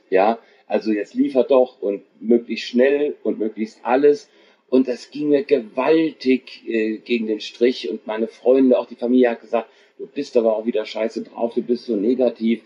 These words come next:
Und ich wollte aber was verändern. Und, und Veränderungen wurden immer nur gemacht, auch in meinem Laden,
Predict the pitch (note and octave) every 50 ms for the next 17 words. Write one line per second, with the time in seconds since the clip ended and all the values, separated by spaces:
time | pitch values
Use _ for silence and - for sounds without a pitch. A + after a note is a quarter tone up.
0 | - - - - _ _ _ - A#2 A2+ A2+ A#2 B2 A2 G#2 A#2+ E3 F3+ F3+ D#3
1 | D3+ D#3 D3 D#3 D3 - _ - D3 C#3+ - - E3+ G3+ G3+ D#3+ B2 G2+ F#2+ G#2
2 | F#2+ A#2 A#2+ - - _ _ _ _ - A#2 A#2+ A#2+ B2+ - - D#3 F3 E3+ E3
3 | D3+ C#3 C#3 D#3 D3+ C#3+ C#3+ F#3+ G#3 A3+ A#3 A3 G#3+ G#3 G#3 F#3+ G3+ F3 C3 F#2+
4 | - - - _ _ _ _ _ _ _ _ _ _ _ _ _ _ _ _ -
5 | D3+ E3+ F#3 G3 F3 E3 D#3+ F3 F#3 E3+ D3 A2+ F#2+ F2+ - - -